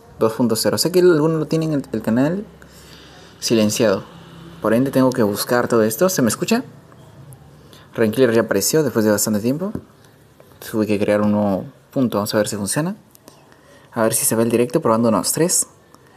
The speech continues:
¿Dónde están? ¿Dónde están? ¿Dónde estás? Ay, madre, me está picando la espalda. A ver, a ver, adelante, adelante, adelante. Ahí está, avisos dos punto cero. Quería aviso dos punto cero y no sale.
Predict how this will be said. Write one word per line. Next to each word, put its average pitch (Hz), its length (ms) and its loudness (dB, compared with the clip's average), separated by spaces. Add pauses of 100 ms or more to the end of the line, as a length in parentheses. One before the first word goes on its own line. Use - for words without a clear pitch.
(400)
¿Dónde 104 200 -2
están? 139 340 0
¿Dónde 120 160 2
están? 143 280 0
¿Dónde 113 100 0
estás? 160 360 -2 (200)
Ay, - 140 -18
madre, 95 200 -10
me 90 80 -14
está - 240 -18
picando 107 240 -12
la - 60 -14
espalda. - 260 -20 (1040)
A - 80 -8
ver, 107 200 -2
a 101 60 -2
ver, 113 140 -2
adelante, 113 400 -2
adelante, 123 320 -2
adelante. 160 340 -6 (380)
Ahí 110 100 -8
está, - 140 -6
avisos 113 380 -8
dos 127 100 -8
punto 117 220 -8
cero. - 180 -10 (1800)
Quería 127 140 4
aviso 135 200 2
dos 131 140 4
punto 131 220 2
cero 143 160 2
y - 20 2
no 131 100 4
sale. 131 300 0